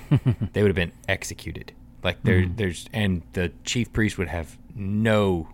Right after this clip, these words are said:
Speaker 2: recourse to be able to stop that. But the,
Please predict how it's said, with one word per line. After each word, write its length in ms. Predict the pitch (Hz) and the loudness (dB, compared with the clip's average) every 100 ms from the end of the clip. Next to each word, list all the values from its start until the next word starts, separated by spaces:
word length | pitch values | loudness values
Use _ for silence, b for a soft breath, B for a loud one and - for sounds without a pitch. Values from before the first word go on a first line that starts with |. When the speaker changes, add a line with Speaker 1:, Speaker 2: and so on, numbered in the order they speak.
| - - | -18 -10
Speaker 2:
recourse 580 | 95 - - 78 - - B B B B - | -6 -6 -6 -6 -8 -10 B B B B -8
to 80 | 104 | -2
be 60 | |
able 120 | 95 | -2
to 60 | 80 | -2
stop 380 | - - 92 - | -4 -2 -2 -2
that. 240 | 50 50 - B B B B - | -6 -8 -12 B B B B -6
But 200 | 104 98 | -4 0
the, 120 | 101 | -2